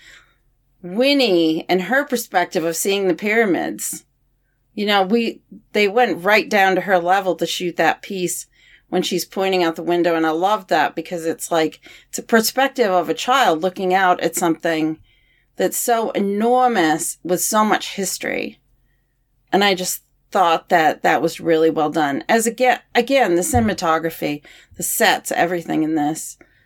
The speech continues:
uh, uh, show and series is, they just do such a great job. It really, most of the time, feels like it's not a regular cable T V show. It's like it's on one of the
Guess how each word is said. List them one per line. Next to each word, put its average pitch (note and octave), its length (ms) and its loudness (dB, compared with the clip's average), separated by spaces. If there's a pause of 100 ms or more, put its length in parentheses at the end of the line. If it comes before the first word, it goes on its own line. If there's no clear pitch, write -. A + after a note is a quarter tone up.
(180)
uh, - 120 0 (120)
uh, E3 260 2
show D#3+ 640 0
and E3 180 -2
series E3 560 -2
is, E3 640 -4 (400)
they G#3 100 0
just A#3+ 280 0
do G#3+ 120 -2
such G3 300 0
a F#3 40 -4
great E3 260 0
job. E3 220 2
It - 120 0
really, G#3+ 640 0 (480)
most A3 280 2
of G#3+ 60 -8
the F#3+ 100 0
time, F#3 280 2
feels G3 280 2
like E3+ 180 4
it's - 200 -2
not F#3 800 2 (640)
a G3 120 4
regular F3 480 2
cable E3 380 0
T D#3+ 160 0
V C#3+ 140 -4
show. - 320 -4
It's - 300 -6
like D#3 200 0
it's E3 160 -2
on D#3 180 0
one D#3+ 140 2
of D#3 80 0
the D#3+ 100 -4